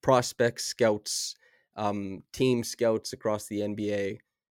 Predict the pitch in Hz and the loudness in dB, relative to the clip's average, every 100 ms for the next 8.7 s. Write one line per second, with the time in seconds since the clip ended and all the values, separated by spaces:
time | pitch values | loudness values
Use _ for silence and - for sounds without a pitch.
0 | _ - - 107 107 - 104 101 - - | _ -6 -4 -2 -4 -4 -4 -4 -8 -12
1 | 175 - - _ - - 120 117 - 135 | -10 -14 -16 _ -20 -6 -4 -4 0 2
2 | 131 127 117 104 120 113 110 101 110 107 | 4 2 -2 -2 -4 -4 -10 -8 -4 -4
3 | 101 - 113 110 104 - - - 135 123 | -6 -12 -14 -12 -12 -10 -10 -8 -4 -2
4 | 117 107 101 107 - 101 - - 95 - | -2 -2 -4 -8 -10 -10 -12 -10 -10 -8
5 | 135 113 - - - _ _ _ _ _ | -8 -10 -10 -16 -20 _ _ _ _ _
6 | 120 131 135 135 117 - 113 107 123 127 | 2 4 4 2 -2 -2 -4 0 0 0
7 | 120 107 104 107 104 101 107 101 98 104 | -2 -2 -4 -4 -6 -6 -6 -6 -8 -6
8 | 101 - - 110 107 - - | -6 -10 -6 -4 -4 -8 -20